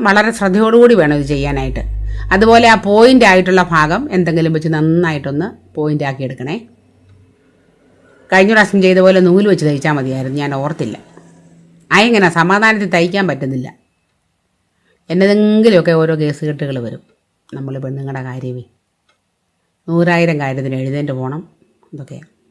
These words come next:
അപ്പം അങ്ങനെ നമ്മൾ അതിനെ നന്നായിട്ട് ആ പോയിന്റൊക്കെ ശരിയാക്കി എടുത്തു. കണ്ടോ? എന്നിട്ട് കണ്ടോ, നോക്കിക്കേ നിങ്ങൾ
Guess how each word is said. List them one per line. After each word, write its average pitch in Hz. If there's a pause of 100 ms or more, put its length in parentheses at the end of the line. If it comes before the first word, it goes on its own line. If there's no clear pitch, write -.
(240)
അപ്പം 214
അങ്ങനെ 214 (340)
നമ്മൾ 185 (180)
അതിനെ 175
നന്നായിട്ട് 170 (680)
ആ 165 (120)
പോയിന്റൊക്കെ 165 (280)
ശരിയാക്കി 156
എടുത്തു. 143 (400)
കണ്ടോ? 185 (640)
എന്നിട്ട് 165 (1080)
കണ്ടോ, 151 (480)
നോക്കിക്കേ 214
നിങ്ങൾ 175